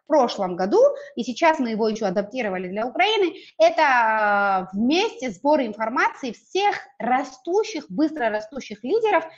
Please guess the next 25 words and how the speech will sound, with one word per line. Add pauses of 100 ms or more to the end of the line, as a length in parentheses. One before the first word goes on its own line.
и
ихних
действий. (300)
Поэтому
мы
сформировали
такое
четыре
шага
к
инфлюенсингу,
которое
очень
сильно
поможет (420)
увеличивать
количество
випов (100)
вашей
организации, (160)
максимально
эффективно
с
ними
сотрудничать,